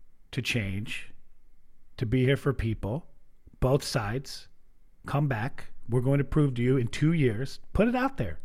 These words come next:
We got two years. We have four. You can vote us out in two years. We're gonna show you in two years. And here's what we're going to do. Apologize to the world, because we're an embarrassment,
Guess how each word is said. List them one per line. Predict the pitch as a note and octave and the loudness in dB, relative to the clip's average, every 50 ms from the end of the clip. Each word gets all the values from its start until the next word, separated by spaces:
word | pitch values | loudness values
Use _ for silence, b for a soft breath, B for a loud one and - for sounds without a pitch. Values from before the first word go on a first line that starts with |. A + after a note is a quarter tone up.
| - - | -4 -2
We | C#3+ D#3+ | 2 4
got | A#3+ A#3+ A#3+ - | 4 4 4 4
two | - A#3 | 2 2
years. | A3 B3 C4 F3+ | 4 4 4 4
We | D3+ E3+ G#3+ | 4 6 4
have | B3 C4 - | 4 4 2
four. | - - A#3 A#3+ F#3 - - - - - | -2 -4 -2 0 0 -2 -2 -8 -6 -6
You | C#3+ D#3 | -2 0
can | - F3 | 0 2
vote | D#3 G#3 B3+ C4+ | 4 4 4 4
us | A#3+ - - | 2 2 2
out | G3 F#3+ D#3+ C3 | 2 2 2 0
in | B2+ | -4
two | - - E3 D#3+ | -2 0 0 0
years. | D3 B2+ F2+ D2+ - - - - - | 0 -2 -4 -6 -10 -14 -16 -14 -6
We're | - C#3 D#3 | -2 0 2
gonna | F3 G3+ G#3 | 4 4 4
show | - - - G#3 G3+ | 2 2 2 2 4
you | F#3+ D3+ A#2 A2 | 4 4 2 0
in | A2 - | -2 0
two | - C#3+ | 0 0
years. | D3 D3 D3 - - - - - | 0 0 0 -2 -2 -4 -4 -4
And | B2+ G2 | -4 -4
here's | - - F#3 F#3+ F#3+ E3+ - D#3 | 4 8 10 12 12 10 8 4
what | D3+ C3 - | 2 2 2
we're | C#3+ | 0
going | C3+ C3 C3+ C3 B2+ B2+ B2 | 2 2 2 2 2 0 0
to | A2 | -2
do. | G#2+ - A2 E2+ D#2 - B B B B B | -2 -4 -4 -4 -6 -8 B B B B B
Apologize | - - D#3 F3 G#3+ A3 A#3+ G#3 C#3 | -2 2 4 4 6 6 4 4 4
to | A#2+ G#2 | 2 0
the | G2+ F2 | -2 -4
world, | D#2+ F2 G2+ C3 C#3+ G2 C#2+ - - - - - - - - | -4 -6 -4 -4 -4 -4 -6 -8 -12 -16 -18 -18 -20 -10 -8
because | A2+ A2 - B2 A#2 G2 - - - - | -6 -2 -2 -2 -2 -2 -6 -10 -10 -6
we're | A2+ B2+ D3 | 0 2 2
an | D3+ | 2
embarrassment, | B2+ F#2 E2 G2+ G2+ G#2 G#2 F#2 - - D#2+ D#2 - | 2 0 -2 -4 -6 -6 -6 -8 -8 -8 -10 -12 -12